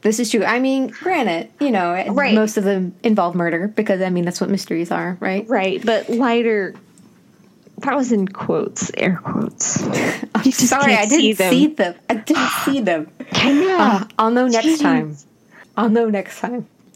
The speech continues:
Speaker 1: If you want to know what the discussion books are ahead of time, you can subscribe to our newsletter, which link, of course, will be in the show notes. And we share the the discussion books there early so you can get a head start and join the conversation.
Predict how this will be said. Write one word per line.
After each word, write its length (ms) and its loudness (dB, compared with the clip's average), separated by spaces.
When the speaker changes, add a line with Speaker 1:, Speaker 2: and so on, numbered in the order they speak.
Speaker 1:
If 180 -4
you 120 -2
want 220 0
to 100 -4
know 340 0
what 220 -2
the 40 -4
discussion 460 -4
books 200 -4
are 120 -6
ahead 220 -4
of 100 -4
time, 380 -2
you 160 -4
can 100 -2
subscribe 500 -6
to 100 -12
our 100 -4
newsletter, 720 -4
which 260 -8
link, 280 -6
of 80 -20
course, 320 -4
will 80 -4
be 100 -2
in 80 -2
the 80 -6
show 220 -4
notes. 320 -6
And 400 -4
we 440 -4
share 480 -4
the 200 -10
the 360 -4
discussion 540 -4
books 300 -6
there 200 -2
early 420 -2
so 160 -8
you 160 -2
can 220 0
get 120 -2
a 20 -4
head 200 -6
start 420 -4
and 160 0
join 200 -2
the 60 -2
conversation. 560 -6